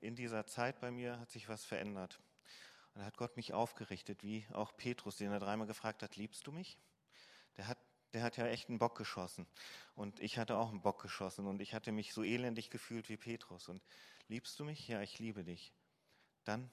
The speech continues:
setze ich dich ein als Hirte über meine Schafe." Und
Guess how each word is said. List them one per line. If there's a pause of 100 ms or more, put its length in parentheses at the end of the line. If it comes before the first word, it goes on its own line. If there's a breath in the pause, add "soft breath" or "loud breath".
(120)
setze
ich
dich
ein
als
Hirte (140)
über
meine
Schafe." (920 soft breath)
Und